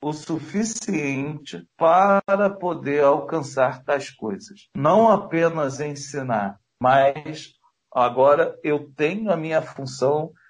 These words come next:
como instituição social. O que que a socia-, o que que a sociedade está necessitando nesse momento, nessa hora?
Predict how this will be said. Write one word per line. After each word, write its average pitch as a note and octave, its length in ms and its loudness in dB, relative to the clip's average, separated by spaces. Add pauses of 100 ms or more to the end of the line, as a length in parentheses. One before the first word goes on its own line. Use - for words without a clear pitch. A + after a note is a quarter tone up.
(160)
como D#3 340 2
instituição F#3 840 -2
social. B2 600 -2 (340)
O C3 140 -2
que F#3 200 0
que A3+ 120 2
a G3 40 4
socia-, F#3 680 2 (100)
o C3+ 240 2
que G3+ 140 -6
que G#3 100 0
a F#3 60 4
sociedade E3+ 1080 0
está C#3 340 2
necessitando C3 920 -8
nesse A#2+ 260 -8
momento, A2+ 420 -6 (400)
nessa B2+ 420 0
hora? A2 380 2